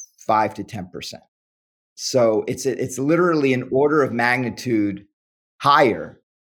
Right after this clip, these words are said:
than it is if they were gonna try on, on their own,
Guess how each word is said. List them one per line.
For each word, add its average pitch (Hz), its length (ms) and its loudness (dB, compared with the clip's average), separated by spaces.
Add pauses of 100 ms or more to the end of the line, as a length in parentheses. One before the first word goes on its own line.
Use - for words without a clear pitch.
(120)
than 113 280 0
it 107 120 -2
is 113 360 0
if 101 120 -14
they 107 140 -2
were 104 160 -6
gonna 95 240 -8
try 85 540 -6 (120)
on, 78 320 -14 (120)
on 92 160 -10
their 82 240 -10
own, - 180 -20